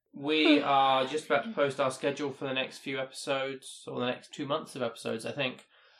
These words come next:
Speaker 1: on social media, which I have said every episode for the past month, month and a half.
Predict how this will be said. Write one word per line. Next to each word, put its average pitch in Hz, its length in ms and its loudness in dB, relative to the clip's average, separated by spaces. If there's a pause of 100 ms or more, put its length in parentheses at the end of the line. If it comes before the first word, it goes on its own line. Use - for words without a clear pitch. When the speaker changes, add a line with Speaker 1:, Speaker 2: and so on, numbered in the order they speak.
(100)
Speaker 1:
on 120 240 0
social 131 300 -2
media, 131 340 -2 (280)
which 127 280 -2
I 120 120 6
have 120 200 2
said 120 380 2
every 127 280 4
episode 120 440 2
for 139 60 -8
the 127 60 -4
past - 280 0
month, - 380 0 (540)
month 127 200 -6
and 127 100 -4
a 113 40 -6
half. 135 260 0